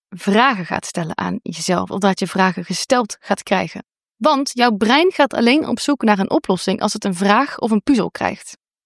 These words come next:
Hè, dus op het moment dat je zegt, eh, "trend uit de markt",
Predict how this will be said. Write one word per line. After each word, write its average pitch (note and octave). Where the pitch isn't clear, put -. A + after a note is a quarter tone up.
Hè, A3+
dus B3+
op B3+
het A#3+
moment B3
dat C4
je B3
zegt, A3
eh, G#3
"trend C#4
uit G#3+
de G3
markt", G#3